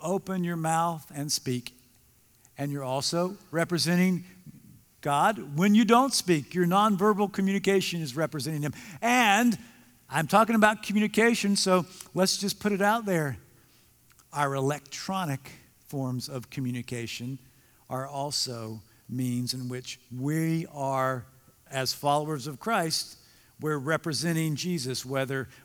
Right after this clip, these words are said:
whether we're doing it well or not well, you have to assess yourself, whether it's text, whether it's email,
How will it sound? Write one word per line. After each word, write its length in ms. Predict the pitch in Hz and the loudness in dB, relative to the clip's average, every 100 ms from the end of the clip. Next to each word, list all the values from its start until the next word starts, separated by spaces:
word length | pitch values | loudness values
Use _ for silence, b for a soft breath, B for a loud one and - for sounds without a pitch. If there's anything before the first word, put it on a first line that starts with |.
| B | B
whether 280 | 147 180 208 | 0 2 4
we're 160 | 196 | 2
doing 420 | 156 185 202 208 196 | 4 4 6 6 6
it 240 | 185 175 | 4 2
well 420 | 165 170 196 240 | 0 4 8 8
or 200 | 214 156 | 6 0
not 320 | 151 165 175 175 | 0 2 2 0
well, 480 | 170 190 247 233 202 b b b b b | 4 6 4 2 -2 b b b b b
you 160 | 127 139 | -6 -2
have 260 | 156 170 | 0 0
to 120 | 175 175 | -2 -2
assess 420 | - 226 208 - | 0 0 0 -2
yourself, 400 | 185 226 185 117 | -4 -2 -2 -2
whether 240 | 160 160 | -2 0
it's 160 | 143 - | 0 -2
text, 440 | - 233 - - | 4 4 4 -2
whether 220 | 170 165 | -2 0
it's 140 | 147 180 | 0 2
email, 520 | 190 214 240 269 240 | 4 6 6 4 2